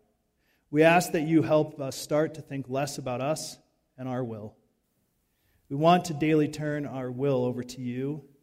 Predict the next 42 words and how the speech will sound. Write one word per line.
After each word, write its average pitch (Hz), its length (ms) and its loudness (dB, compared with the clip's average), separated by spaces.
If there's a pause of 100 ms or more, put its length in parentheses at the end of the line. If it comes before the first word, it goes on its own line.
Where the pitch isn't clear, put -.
(280)
to 135 100 -18
daily 151 320 2
seek 151 380 -4
your 143 80 -4
direction 131 480 -4
and 123 120 -8
wisdom 120 300 -8
for 117 180 -10
our 117 120 -4
lives. 98 480 -12 (1120)
Please 185 240 4
continue 170 460 -2
to 135 100 -6
help 147 320 -4
us 147 160 -6
overcome 139 360 -6
our 117 120 -8
hurts, - 500 -8 (420)
our 117 60 -18
hang-ups, 143 600 -10 (360)
and 123 120 -10
our 117 40 -8
habits. 104 600 -14 (760)
And 131 120 -4
may 151 160 4
that 147 260 -2
victory 175 460 2
over 147 240 2
them 120 300 -4
help 151 300 -2
others 131 460 -4 (320)
as 123 140 -14
they 135 180 -4
see 156 280 -6
your 135 180 -2
power 123 340 -6
at 104 100 -10
work 117 300 -6
in 120 140 -12
changing 117 380 -12
our 117 200 -8
lives. 92 540 -14